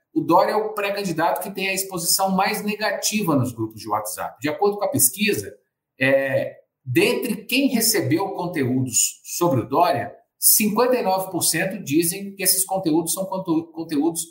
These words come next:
desfavoráveis ao candidato. Só vinte e quatro por cento dizem que esses conteúdos são favoráveis. Pra gente ter uma ideia, por exemplo, entre quem recebe conteúdos ou notícias sobre o Bolsonaro,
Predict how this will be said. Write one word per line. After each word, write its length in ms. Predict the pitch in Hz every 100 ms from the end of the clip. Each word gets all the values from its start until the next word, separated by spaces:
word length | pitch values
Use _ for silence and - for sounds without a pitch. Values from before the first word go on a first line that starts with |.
| _ _ -
desfavoráveis 960 | 127 208 208 - 220 180 156 190 160 123
ao 80 | 113
candidato. 540 | 120 104 101 95 -
Só 220 | - 202
vinte 180 | 185 196
e 40 |
quatro 280 | - - -
por 100 | 139
cento 380 | - 147 170 170 - _ _ -
dizem 460 | 120 170 170 180
que 80 | 180
esses 300 | 175 - -
conteúdos 480 | - 170 143 143 -
são 120 | 170
favoráveis. 600 | 170 170 - 107 - - - - _ _ -
Pra 100 | 156
gente 220 | 196 196
ter 80 | 196
uma 100 | 143
ideia, 240 | 151 185
por 120 | 175
exemplo, 360 | 156 131 131 - 156
entre 260 | 185 190
quem 160 | 202 196
recebe 580 | 170 165 147 131 110 104 - _ -
conteúdos 800 | 151 147 131 135 147 - 95
ou 80 | 131
notícias 520 | 123 - 139 127 - -
sobre 200 | 135 120
o 60 |
Bolsonaro, 760 | 110 120 117 113 170 185 127